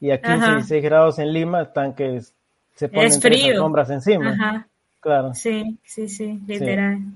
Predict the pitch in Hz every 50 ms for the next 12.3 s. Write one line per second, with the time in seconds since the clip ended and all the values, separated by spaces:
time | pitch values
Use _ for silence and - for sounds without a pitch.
0 | - - - 220 233 214 202 214 220 240 247 240 240 233 220 220 220 220 220 214
1 | 208 196 202 - - _ _ _ _ _ - - - - - - 151 - 151 -
2 | - 156 139 _ _ 135 135 131 127 127 123 127 123 117 113 113 _ - - _
3 | - 151 156 147 - 214 220 220 202 220 196 180 196 165 151 - - 208 208 202
4 | 220 202 196 196 202 208 214 196 208 - 170 151 143 135 127 - - 160 143 127
5 | 113 104 104 92 - _ _ _ _ _ _ _ _ _ _ _ - 131 131 -
6 | - 170 170 165 156 147 143 151 147 139 131 123 123 123 127 131 _ _ _ _
7 | _ _ - 262 269 269 269 277 - _ _ _ _ - 285 277 285 277 277 277
8 | 277 277 269 277 277 277 285 285 285 277 277 277 240 - - 262 285 285 294 302
9 | 302 - 269 247 247 254 254 254 262 269 254 226 226 233 208 202 202 196 196 208
10 | 226 247 254 254 254 247 - 220 214 202 208 214 220 220 208 208 - 214 214 220
11 | 214 - 220 202 196 - - - 202 185 180 185 190 226 311 392 - - - 208
12 | 196 190 185 196 202